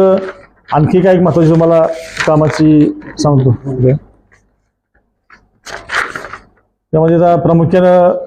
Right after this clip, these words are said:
रानडे पेट्रोल पंप ते आटमोरी पूल, कॅनॉल पट्टी सुशोभित करणे, त्याला दोन कोटी तेहतीस लाख आपल्याला मंजूर केले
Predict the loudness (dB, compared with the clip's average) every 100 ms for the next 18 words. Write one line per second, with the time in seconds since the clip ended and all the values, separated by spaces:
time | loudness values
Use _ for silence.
0 | -2 0 2 2 2 2 2 0 0 0
1 | 0 0 0 2 2 0 -4 -20 _ -16
2 | -16 -16 -16 -16 -16 _ _ _ _ -20
3 | -20 -20 _ -4 -2 2 2 2 2 2
4 | 0 0 -2 0 0 0 0 0 0 0
5 | 0 0 2 2 0 -2 -6 _ _ _
6 | _ _ 0 2 2 2 2 2 0 0
7 | -2 0 0 0 0 0 0 0 0 0
8 | -2 0 0 2